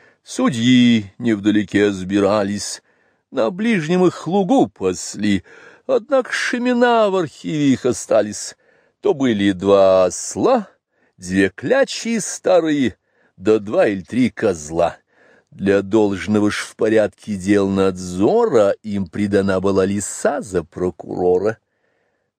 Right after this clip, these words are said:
И слух между народа шел, что щука лисоньки снабжала рыбный стол. Совсем тем не было в судьях лицеприязни,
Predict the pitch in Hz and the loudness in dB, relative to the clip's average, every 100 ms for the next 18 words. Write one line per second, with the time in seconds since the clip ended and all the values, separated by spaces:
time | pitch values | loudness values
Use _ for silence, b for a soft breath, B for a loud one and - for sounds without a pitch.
0 | _ - 165 185 - 190 294 262 - 247 | _ -4 -4 -4 -2 0 0 0 -2 0
1 | 254 196 233 226 208 208 196 202 - - | 0 0 2 4 4 4 2 0 -4 -12
2 | - 131 190 202 208 - - 175 175 170 | -2 2 4 2 0 -8 -8 -2 -2 -2
3 | - - - - - 262 285 277 - - | -8 -14 -16 -12 -4 0 2 0 -4 -2
4 | 135 196 - _ _ _ _ _ - 165 | 0 0 -4 _ _ _ _ _ -12 -2
5 | - 254 233 - 208 220 208 - 208 208 | 0 2 0 -2 -2 -2 -4 -4 -2 -2
6 | - _ _ _ _ _ - - 90 92 | -4 _ _ _ _ _ -16 -4 -2 -2
7 | 92 92 - - - 92 107 147 135 135 | 0 0 0 -2 -2 -2 -4 -4 -6 -6
8 | 127 - - - 180 - - _ _ _ | -8 -12 -12 -8 -8 -10 -20 _ _ _
9 | _ _ _ _ _ _ _ _ _ _ | _ _ _ _ _ _ _ _ _ _
10 | _ _ _ - 92 - - - 101 120 | _ _ _ -4 -4 -4 -10 0 4 4
11 | 127 - 123 143 123 107 110 120 170 208 | 0 -2 0 2 0 0 2 2 2 0
12 | - - 254 220 247 233 - 180 160 - | -2 -6 -6 0 0 0 -4 -4 -4 -4
13 | 101 95 - 139 123 123 113 104 95 110 | -2 -2 -2 -4 0 4 2 2 -8 -8